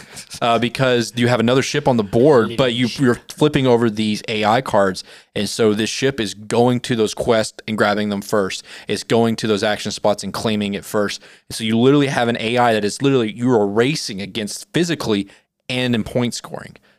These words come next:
Speaker 1: Um, but it is still a good solo, and you can still do the draft variant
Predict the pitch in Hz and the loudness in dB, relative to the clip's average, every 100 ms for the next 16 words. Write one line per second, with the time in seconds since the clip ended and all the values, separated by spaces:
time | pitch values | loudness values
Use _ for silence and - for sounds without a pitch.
0 | _ 101 92 87 87 87 _ _ _ - | _ -6 -4 -4 -8 -14 _ _ _ 0
1 | 175 180 165 - 156 135 120 113 107 113 | 2 4 2 0 2 2 2 -2 -2 -4
2 | - 113 110 120 110 104 107 - 113 110 | -2 2 4 4 2 -2 -6 -4 -2 0
3 | 101 104 107 98 101 - 110 104 104 107 | -2 -4 -2 0 0 -2 -4 -2 -2 -4